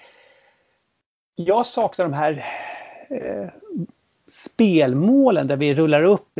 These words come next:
liksom kommer igenom boxen, kommer fria och allting. Och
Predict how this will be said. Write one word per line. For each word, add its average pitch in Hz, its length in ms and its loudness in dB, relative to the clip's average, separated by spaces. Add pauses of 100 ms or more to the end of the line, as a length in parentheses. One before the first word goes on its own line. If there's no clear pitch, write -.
(280)
liksom 147 220 -8
kommer 156 360 0
igenom 147 420 0
boxen, 165 500 0
kommer 135 260 -2
fria 165 420 2
och - 80 4
allting. 143 380 -4
Och 139 220 -2